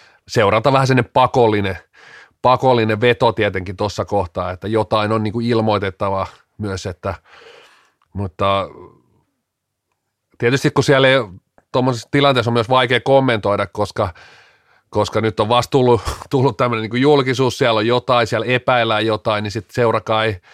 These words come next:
ei tossa vaiheessa ole aika vaikea niinku <laughs> kommentoida aika niinku jä-, jyrkästi, että siinä oli enemmän tämmönen niinku hyvin ruotsalainen, että toivottavasti meillä on vielä tulevaisuudessa Rudin kanssa niinku lugn och ro,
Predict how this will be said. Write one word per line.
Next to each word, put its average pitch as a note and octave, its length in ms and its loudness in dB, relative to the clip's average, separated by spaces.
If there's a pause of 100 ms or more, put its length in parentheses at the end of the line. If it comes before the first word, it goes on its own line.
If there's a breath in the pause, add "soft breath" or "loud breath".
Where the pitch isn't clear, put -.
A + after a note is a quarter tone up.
(380 loud breath)
ei G#2+ 140 -2
tossa A2+ 300 -2
vaiheessa G#2+ 320 0
ole A2 60 2
aika A2 180 -2
vaikea A#2 360 0
niinku G#2+ 300 -8 (760)
<laughs> - 340 -8
kommentoida A#2 640 2
aika A#2 200 0
niinku A2+ 160 -4
jä-, B2+ 340 2
jyrkästi, B2+ 600 2 (120)
että G#2+ 200 -6
siinä A#2+ 200 0
oli B2+ 120 2
enemmän C#3+ 320 2
tämmönen A#2+ 320 2
niinku A2 160 -2 (280 loud breath)
hyvin C#3 240 4
ruotsalainen, A2+ 920 2
että G#2+ 260 -2 (420 loud breath)
toivottavasti C#3 680 2
meillä C3+ 340 4
on C3+ 100 0
vielä C#3 240 4
tulevaisuudessa B2 1500 2 (380 loud breath)
Rudin C3+ 340 6
kanssa B2 260 0
niinku A#2+ 180 0
lugn C3 280 2
och A#2 80 4
ro, A#2 300 2